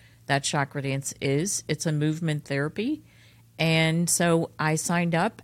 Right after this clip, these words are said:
and it gave me enough courage to open my own business. I started chakra dance in May,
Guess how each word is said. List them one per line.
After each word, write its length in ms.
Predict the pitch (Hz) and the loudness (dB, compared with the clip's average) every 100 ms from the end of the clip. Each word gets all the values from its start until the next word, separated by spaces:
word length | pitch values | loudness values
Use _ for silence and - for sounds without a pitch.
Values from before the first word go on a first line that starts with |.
| - | -6
and 400 | 151 160 160 156 | 0 2 2 0
it 160 | - 165 | -2 -2
gave 200 | 165 185 | 0 0
me 80 | 202 | 0
enough 240 | 185 180 | -2 -4
courage 360 | - 196 240 - | -4 -4 -4 -2
to 80 | 165 | -4
open 200 | 165 170 | -4 -4
my 140 | 160 | -2
own 160 | 170 170 | 0 0
business. 560 | 165 208 180 127 - - - - - | -2 -2 -4 -4 -8 -14 -20 -18 -6
I 100 | 165 | -4
started 420 | - 175 170 165 | 0 0 0 -2
chakra 400 | - 160 165 185 | 2 2 0 -2
dance 280 | 170 170 - | -2 -2 -2
in 160 | 156 | 0
May, 420 | 143 143 208 277 | 0 0 0 -2